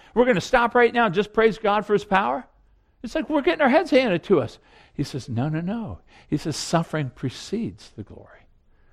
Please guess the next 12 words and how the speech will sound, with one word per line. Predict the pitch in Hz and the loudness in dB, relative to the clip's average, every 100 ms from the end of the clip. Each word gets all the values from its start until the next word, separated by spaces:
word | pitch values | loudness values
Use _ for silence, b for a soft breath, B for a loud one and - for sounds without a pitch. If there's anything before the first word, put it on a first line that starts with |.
| _ | _
The | 139 | -6
glory | 127 185 208 | 2 4 4
is | 180 | 0
coming | - 170 160 | -2 -4 -4
because | 123 120 - 190 | -4 -6 -6 -8
of | 110 - | -10 -12
this." | 78 - - _ _ _ _ _ _ _ _ | -18 -20 -20 _ _ _ _ _ _ _ _
D-, | 175 160 | -10 -8
d-, | - 160 | -8 -2
do | 226 | 0
you | 214 | 0
see | - - 247 269 | -2 -4 -2 -2